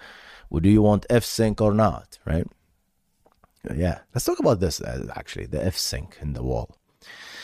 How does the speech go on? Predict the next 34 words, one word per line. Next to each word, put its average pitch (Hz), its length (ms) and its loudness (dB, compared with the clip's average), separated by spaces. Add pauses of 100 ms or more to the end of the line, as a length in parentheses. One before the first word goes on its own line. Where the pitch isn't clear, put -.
(640)
So - 160 0
you 190 80 4
see, 262 240 2 (580)
if - 160 2
you 277 180 10
are 214 300 8 (160)
building 127 380 6
your 101 120 6
database 98 400 4
on 87 120 -2
top 95 200 2
of 87 160 4
an 82 80 4
operating 76 460 0
system, - 460 -4 (1900)
you - 100 -8
might 76 120 0
say, 76 100 0
"What 69 420 0 (120)
kind 113 260 0
of 71 120 0
stupid - 520 -2
statement 78 540 -2
is 78 180 0
that, 60 180 -6
Hussein? - 340 -8 (500)
What 90 480 2
else 110 280 4
are 80 100 0
you 85 100 2
gonna 82 220 0
build 78 220 -2
your 78 100 -2
database 69 680 -4